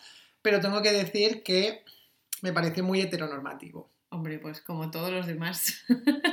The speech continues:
Speaker 1: Y no, no pude seguirlo.
Speaker 2: Hay algunos personajes que son un poco como, "Ugh".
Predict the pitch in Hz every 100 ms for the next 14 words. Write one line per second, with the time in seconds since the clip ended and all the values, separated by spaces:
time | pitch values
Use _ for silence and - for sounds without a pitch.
0 | - - 196 175 170 165 165 160 156 170
1 | 165 160 170 160 156 147 - 139 139 139
2 | - 277 311 349 349 - 285 285 285 262
3 | 254 247 254 262 233 202 - 269 202